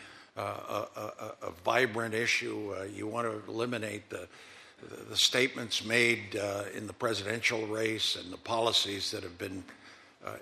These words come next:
initiated, uh, and, and dealing with the issue of nafta sooner than later.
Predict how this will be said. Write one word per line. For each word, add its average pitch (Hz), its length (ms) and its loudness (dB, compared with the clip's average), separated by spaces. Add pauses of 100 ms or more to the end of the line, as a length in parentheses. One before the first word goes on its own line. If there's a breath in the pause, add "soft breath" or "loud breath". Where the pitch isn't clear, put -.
(120)
initiated, 107 680 2 (560 loud breath)
uh, 110 220 -2 (1120)
and, - 200 -4
and 107 200 -6
dealing 151 360 8
with 127 140 2
the 117 180 2
issue 120 460 0 (180)
of 110 220 -2
nafta 113 640 -2
sooner 113 440 -2
than 95 200 -6
later. 95 300 -4